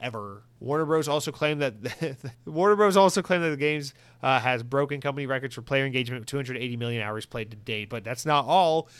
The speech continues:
because also Hogwarts Legacy related,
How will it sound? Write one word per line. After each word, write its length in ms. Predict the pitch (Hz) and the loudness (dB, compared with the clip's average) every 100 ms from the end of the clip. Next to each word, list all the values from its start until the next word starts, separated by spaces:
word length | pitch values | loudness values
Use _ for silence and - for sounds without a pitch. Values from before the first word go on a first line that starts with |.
| - - | -20 -12
because 300 | 165 165 147 | -4 -2 -2
also 600 | - 170 220 175 147 143 | -2 -2 0 4 4 4
Hogwarts 420 | 117 131 131 123 | 0 -4 -4 -6
Legacy 300 | 131 123 135 | -10 -10 -10
related, 400 | 123 123 123 127 | -8 -6 -6 -6